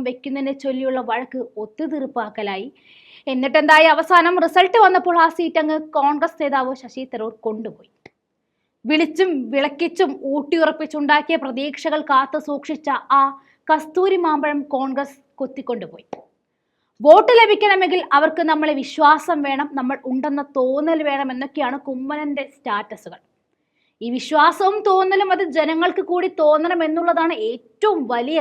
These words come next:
കാര്യം. ഇത്തവണത്തെ ഇലക്ഷന് ചില്ലറ മോഹങ്ങളൊന്നുമല്ല കുമ്മനം ഇറക്കിയത്. കേരളത്തിൽ അയോധ്യ വോട്ടുകൾ ഉണ്ടാകും, ജനങ്ങൾക്കിടയിൽ ഒരു രാമവികാരമുണ്ട്. കേരളം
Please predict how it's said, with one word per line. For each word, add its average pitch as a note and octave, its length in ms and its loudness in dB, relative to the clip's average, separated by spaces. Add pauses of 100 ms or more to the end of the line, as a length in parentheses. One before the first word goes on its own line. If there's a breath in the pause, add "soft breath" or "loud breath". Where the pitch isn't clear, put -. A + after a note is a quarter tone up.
കാര്യം. F#3+ 280 -8 (1080)
ഇത്തവണത്തെ A#4 480 4
ഇലക്ഷന് G4 380 0 (160)
ചില്ലറ E4 280 2 (120)
മോഹങ്ങളൊന്നുമല്ല D#4 720 0 (180)
കുമ്മനം C4+ 400 -4
ഇറക്കിയത്. G3 340 -4 (800)
കേരളത്തിൽ A4 460 6 (180)
അയോധ്യ F4+ 460 2 (100)
വോട്ടുകൾ D#4 480 2
ഉണ്ടാകും, B3 380 2 (260)
ജനങ്ങൾക്കിടയിൽ D#4+ 680 0 (100)
ഒരു D4+ 100 -4 (180)
രാമവികാരമുണ്ട്. B3+ 1000 0 (540)
കേരളം C4+ 340 8